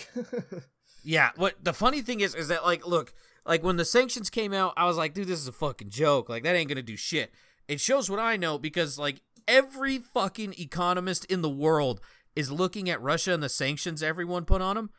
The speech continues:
Speaker 2: Russia's fucked. Russia is fucked. Like, their money ain't worth dick. Like, literally, they're gonna burn it to keep warm. Like, it's bad.
Speaker 1: Yeah.
Speaker 2: But, yeah, fuck
Speaker 1: Huh.
Speaker 2: Putin.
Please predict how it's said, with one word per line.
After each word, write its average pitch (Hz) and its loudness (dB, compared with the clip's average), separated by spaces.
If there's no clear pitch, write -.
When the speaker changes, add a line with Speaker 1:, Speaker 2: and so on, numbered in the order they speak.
Speaker 2:
Russia's 180 2
fucked. - -2
Russia 185 8
is 165 4
fucked. 185 0
Like, - 0
their 220 6
money 226 2
ain't 185 2
worth 160 8
dick. - 2
Like, 170 0
literally, 170 4
they're 185 4
gonna 202 4
burn 180 8
it - -2
to 123 -8
keep 175 -6
warm. 131 0
Like, 151 -6
it's 165 -4
bad. 135 0
Speaker 1:
Yeah. 123 -2
Speaker 2:
But, 214 0
yeah, 254 0
fuck 233 2
Speaker 1:
Huh. 302 -12
Speaker 2:
Putin. 147 4